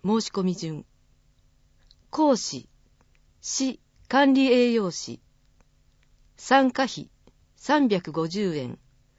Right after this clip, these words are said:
材料代ほか、当日集金。申し込み、十一月十三日月曜、午前八時三十分から電話で。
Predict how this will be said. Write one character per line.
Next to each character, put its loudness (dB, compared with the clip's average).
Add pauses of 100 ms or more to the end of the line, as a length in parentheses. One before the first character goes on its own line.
(540)
材 2
料 2
代 -2
ほ -6
か、 -10 (500)
当 2
日 -4
集 -6
金。 -12 (1500)
申 6
し -4
込 0
み、 0 (600)
十 2
一 2
月 2
十 0
三 -2
日 -6
月 -6
曜、 -4 (580)
午 2
前 4
八 -4
時 0
三 2
十 -4
分 -8
か -10
ら -8
電 0
話 -2
で。 -10